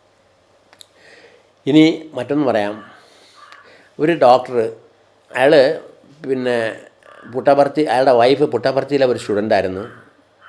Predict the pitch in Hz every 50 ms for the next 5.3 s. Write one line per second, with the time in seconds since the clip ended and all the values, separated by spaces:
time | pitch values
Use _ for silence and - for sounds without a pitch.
0 | - - - _ _ _ _ _ _ _ _ _ _ _ _ _ _ _ _ _
1 | _ _ _ - 131 139 147 127 120 120 131 147 151 - 147 143 151 143 151 -
2 | 143 135 131 131 131 127 123 113 110 123 - - 151 147 147 139 120 117 117 101
3 | 101 104 107 107 101 98 95 104 120 - - - _ _ _ _ _ _ _ _
4 | _ _ _ _ _ _ _ _ _ _ - - 110 120 135 139 143 139 131 120
5 | 117 113 107 113 120